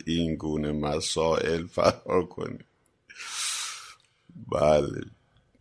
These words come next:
لذا از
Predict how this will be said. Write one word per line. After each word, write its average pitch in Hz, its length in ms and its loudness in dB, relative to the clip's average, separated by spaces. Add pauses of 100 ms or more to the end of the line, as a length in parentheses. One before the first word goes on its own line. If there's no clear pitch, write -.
(220)
لذا 98 720 12 (1080)
از 82 580 6